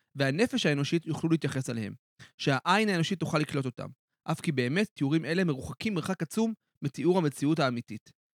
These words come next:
ואינם אלא בחינה של סמלים והשלכות מהוויה רוחנית להוויה גשמית. כעת נעבור קצת לדבר בכלל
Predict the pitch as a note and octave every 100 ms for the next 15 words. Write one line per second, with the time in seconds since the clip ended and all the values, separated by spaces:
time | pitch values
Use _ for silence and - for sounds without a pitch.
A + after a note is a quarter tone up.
0 | _ B2+ C3 F#3+ F#3 F#3 D#3+ D3 C#3 E3
1 | E3+ - A#2+ B2+ F3 G3 _ _ B2 B2+
2 | - B2 F#3+ G3 D3 B2 A#2 B2 D#3 D#3
3 | C3 C#3+ B2 A#2 A#2+ A#2 G2 G#2 _ _
4 | _ _ _ _ _ _ _ _ _ _
5 | _ _ _ _ _ _ _ _ _ -
6 | C4+ - - _ _ _ _ _ _ _
7 | D3+ C3 C#3+ D3+ - _ - E3+ D3 B2+
8 | C#3 B2 F#3+ F3+